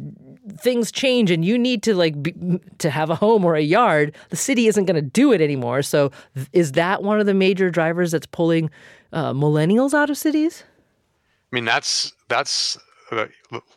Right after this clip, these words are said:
Speaker 2: as you described, that's a pattern and process through the life course that's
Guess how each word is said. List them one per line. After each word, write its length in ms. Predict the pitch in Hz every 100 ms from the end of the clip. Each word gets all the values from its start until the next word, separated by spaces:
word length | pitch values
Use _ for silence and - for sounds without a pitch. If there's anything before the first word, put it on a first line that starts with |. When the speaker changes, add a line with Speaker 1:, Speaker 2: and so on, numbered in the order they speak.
| _
Speaker 2:
as 180 | 127 127
you 80 | 139
described, 720 | 104 - 175 143 110 104 95 90 101
that's 300 | 107 131 127
a 260 | 113 98 _ _ _ _ _ _ _ _ _
pattern 380 | - 143 139 127
and 140 | 107 104
process 500 | 131 123 127 107 -
through 160 | 127
the 80 | 107
life 260 | 107 107 -
course 360 | 147 131 104
that's 300 | 110 101 -